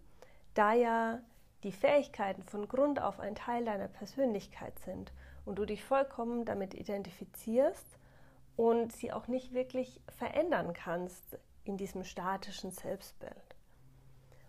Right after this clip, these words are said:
Und so werden dann eher Vermeidungsstrategien gesucht, um Misserfolge zu vermeiden,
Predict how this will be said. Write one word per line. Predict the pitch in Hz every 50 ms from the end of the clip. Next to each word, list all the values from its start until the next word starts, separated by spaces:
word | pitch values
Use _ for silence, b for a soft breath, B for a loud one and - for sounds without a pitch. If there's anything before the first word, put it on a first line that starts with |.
| b
Und | - 220 220
so | - 285 277
werden | 285 285 285 294 294 294 277 254
dann | 226 214 -
eher | - - 247 262 269 269
Vermeidungsstrategien | 262 - 226 202 214 226 269 285 311 294 262 - - - 254 254 254 - 240 226 247 247 254 254 254
gesucht, | 247 247 240 - - 285 294 311 320 - - - - -
um | - 233 226 220 220 214 214 220 - - -
Misserfolge | - 226 254 320 320 - - 214 202 - - 202 196 196 196 208 196
zu | - - - 202
vermeiden, | - 208 196 196 208 220 226 240 247 247 247 233 240 269 302